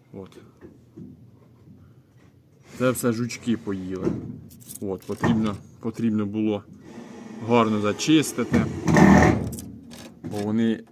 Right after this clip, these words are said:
з'їдають, починають з кори і далі лізуть в деревину. Тому обов'язково, от, наїдок їхній.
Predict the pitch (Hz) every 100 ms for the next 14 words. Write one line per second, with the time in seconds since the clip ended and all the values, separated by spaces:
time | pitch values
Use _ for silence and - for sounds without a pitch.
0 | - - 107 113 113 113 101 95 - 104
1 | 113 107 101 101 - 113 139 131 107 107
2 | - 107 101 104 104 101 101 95 - 101
3 | 101 107 104 104 104 95 92 _ _ _
4 | _ _ _ _ _ _ _ _ _ -
5 | 107 110 110 117 120 - - 107 95 92
6 | - _ 101 - _ _ _ _ _ _
7 | _ _ _ - 104 104 95 95 - -
8 | - - 78